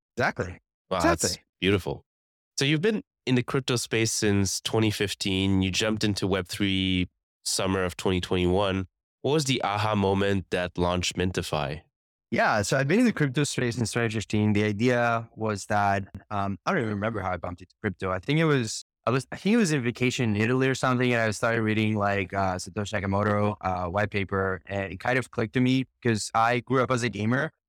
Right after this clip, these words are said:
Speaker 1: so I was quite familiar with, like, digital assets in general in games. Played, I played World of Warcraft, you know, Age of the Empires, like, Call of Duty, Counter-Strike
Speaker 2: Nice.
Speaker 1: tournaments, and everything in between.
Speaker 2: Which Counter-Strike did you play?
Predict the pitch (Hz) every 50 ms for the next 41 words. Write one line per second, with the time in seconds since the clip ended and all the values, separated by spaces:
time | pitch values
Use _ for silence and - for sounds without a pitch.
0 | _ _ - 120 113 - - 117 117 113 - 113 113 117 113 110 113 110 104 95
1 | 98 104 101 101 92 107 110 104 - - 104 85 98 98 98 - - 113 104 -
2 | 123 117 104 120 117 120 120 117 113 110 104 98 90 104 113 120 131 147 147 -
3 | - _ _ _ _ _ _ _ 127 117 113 110 110 - - 110 - - 110 110
4 | 101 110 120 139 156 143 147 131 139 139 131 - 135 131 127 123 120 - 131 117
5 | 107 98 95 104 120 127 123 127 117 120 120 117 107 104 110 110 107 107 107 98
6 | - 98 92 - - 123 120 117 113 104 117 117 113 110 117 113 101 - 117 113
7 | 113 113 98 - 113 110 - - - 110 87 87 85 78 - 107 107 104 - -
8 | - _ _ _ - 127 147 151 151 147 151 131 147 139 131 127 123 117 104 -
9 | - 131 123 120 120 120 120 - - _ - 113 123 123 - - 139 127 120 117
10 | - - 120 110 95 95 92 95 98 - - 101 98 90 82 82